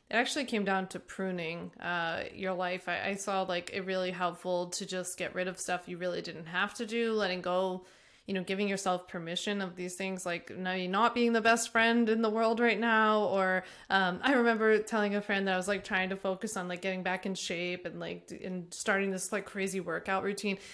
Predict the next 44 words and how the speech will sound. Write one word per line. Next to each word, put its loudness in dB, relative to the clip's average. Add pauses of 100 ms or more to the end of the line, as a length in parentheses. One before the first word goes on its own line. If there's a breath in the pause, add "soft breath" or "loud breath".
(160 loud breath)
And -6
she's -2
like, 2
"Do -6
you -4
really 2
think -2
in 2
your 2
life -2
right -2
now 0
you 2
have, 2
like, -2
the -4
spaciousness -2
and -2
the -4
energy 0
to -2
do -2
that? 2
No, 2
it -4
doesn't. 2
It's 0
not 8
a 2
good 4
time 2
for -4
that, -2
you -2
know? 0
So -2
you -4
can 0
do 0
those 6
kinds 2
of -6
things -6 (120)
too." 6